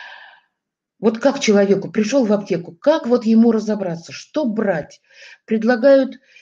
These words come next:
синтетические витамины, но самое интересное, что они не работают. И уже Мясников с экрана телевизора говорит, что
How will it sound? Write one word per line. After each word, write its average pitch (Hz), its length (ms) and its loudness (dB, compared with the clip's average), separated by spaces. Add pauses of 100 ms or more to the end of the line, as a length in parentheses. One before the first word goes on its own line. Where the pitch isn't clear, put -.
(120)
синтетические 233 920 -2
витамины, 180 640 -8
но 214 120 -6
самое 240 340 -4
интересное, 233 520 -8
что 170 180 -8
они 240 160 2
не 220 100 2
работают. 151 580 -10 (340)
И 185 100 -4
уже 220 300 2
Мясников 226 920 0
с 240 160 -4
экрана 214 400 -2
телевизора 170 640 -10 (380)
говорит, 214 480 0
что - 240 -12